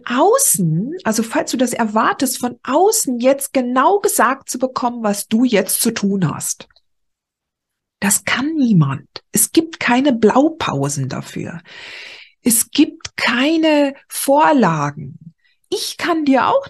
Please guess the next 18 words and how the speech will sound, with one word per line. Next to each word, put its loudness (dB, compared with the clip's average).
nicht -6
sagen, -2
was -12
du -4
jetzt -4
zu -2
tun -4
hast -2
in -2
deiner 0
ganz -2
spezifischen -4
Situation -2
mit -2
deinem 0
ganz -4
spezifischen -6
Ex, -10